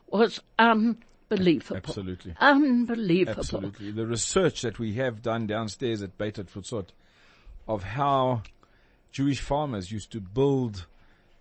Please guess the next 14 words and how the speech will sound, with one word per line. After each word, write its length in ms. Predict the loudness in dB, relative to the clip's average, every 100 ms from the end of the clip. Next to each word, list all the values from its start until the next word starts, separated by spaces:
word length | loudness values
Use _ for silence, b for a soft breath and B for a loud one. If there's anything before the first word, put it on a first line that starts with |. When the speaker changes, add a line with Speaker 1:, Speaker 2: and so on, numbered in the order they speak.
| _ -8
Speaker 2:
an 120 | -6
entire, 640 | -6 -2 2 4 4 0 -6 -6
um, 540 | -4 -4 -4 -8 -12 -16 -16
Speaker 1:
School, 580 | -8 2 4 4 0 -2
Speaker 2:
school 440 | -6 0 4 4
Speaker 1:
sometimes. 220 | 2 0
Speaker 2:
for 100 | 0
their 120 | 0
farmers, 440 | 0 0 0 -2 -6
for 140 | -4
their 180 | -2 -2
laborers' 580 | -2 -2 -2 0 -4 -4
children, 520 | -4 -2 -2 -2 -4 -10 b b b b b -2
clinics, 720 | 2 2 2 -2 -12 -12